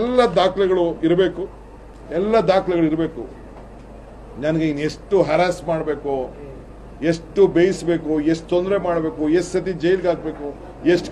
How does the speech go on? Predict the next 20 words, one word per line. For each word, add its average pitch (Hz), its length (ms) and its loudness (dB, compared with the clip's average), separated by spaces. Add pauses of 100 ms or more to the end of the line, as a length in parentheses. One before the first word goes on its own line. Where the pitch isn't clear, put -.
ಕೇಸ್ 196 260 4
ಹಾಕ್ಬೇಕು. 156 340 0 (200)
ಬೆಳಗ್ಗೆ 180 320 2 (140)
ಎದ್ರೆ 202 300 4 (1200)
income 175 360 0
tax 160 260 2 (200)
ಏನು 220 180 2 (360)
ತೀರ್ಮಾನ 220 360 4 (100)
ಆಗಿದೆ, 220 260 2 (120)
ಬೇನಾಮಿ 220 400 4 (680)
ಇದರಲ್ಲಿ 220 320 6 (100)
ಒಂದು 208 200 2 (460)
F 185 120 2 (140)
ಹಾಕಿದ್ದಾರೆ, 233 440 2 (280)
ತಿರ್ಗಾ 254 220 4 (120)
ಮತ್ತೆ 254 260 6 (120)
ತಿರ್ಗಾ 226 200 2 (100)
ಬೇನಾಮಿ, 147 320 -2 (920)
ತಿರ್ಗಾ 262 280 6 (100)
ನಮ್ಮೆಲ್ಲ 247 280 6